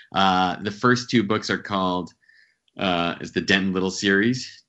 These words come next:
Denton Little's Death Date and Denton Little's Still Not Dead. I'll talk about those, uh, in a little bit. Uh, the third book's called Crying Laughing. But before I'd written any of those, I actually had been an actor.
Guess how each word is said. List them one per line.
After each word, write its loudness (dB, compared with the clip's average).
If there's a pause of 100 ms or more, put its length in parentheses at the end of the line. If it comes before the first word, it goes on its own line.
Denton -2
Little's 0
Death 0
Date -2
and -6
Denton 0
Little's -4
Still 0
Not 0
Dead. 0
I'll -4
talk -6
about -6
those, -2 (200)
uh, -4
in -6
a -6
little -6
bit. 4 (340)
Uh, 2
the -4
third 0
book's -2
called -2
Crying 0
Laughing. -2 (400)
But -12
before 2
I'd 4
written 4
any 0
of -4
those, 0
I -4
actually -6 (100)
had -4
been 2
an -6
actor. -6